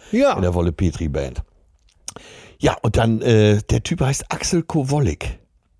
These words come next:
Speaker 2: Axel Kowollik.
Speaker 1: Aha.
Speaker 2: Und der spielt so alle möglichen Seiteninstrumente. Und da hab ich gedacht, na ja, nach der Karriere mit Wolle, da ist er wahrscheinlich international durchgestartet und zumindest als Studiomusiker oder was weiß ich, als, als Model.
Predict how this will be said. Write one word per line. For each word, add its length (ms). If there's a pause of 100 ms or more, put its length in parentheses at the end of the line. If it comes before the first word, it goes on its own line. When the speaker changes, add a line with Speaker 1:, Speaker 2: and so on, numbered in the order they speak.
(840)
Speaker 2:
Axel 400
Kowollik. 460
Speaker 1:
Aha. 200
Speaker 2:
Und 140
der 80
spielt 240
so 100
alle 140
möglichen 300
Seiteninstrumente. 1000 (440)
Und 160
da 100
hab 80
ich 80
gedacht, 280
na 100
ja, 380
nach 180
der 120
Karriere 500
mit 240
Wolle, 300
da 60
ist 160
er 80
wahrscheinlich 300
international 600
durchgestartet 800
und 300 (400)
zumindest 280
als 120
Studiomusiker 1040
oder 240
was 160
weiß 140
ich, 140
als, 300
als 240
Model. 480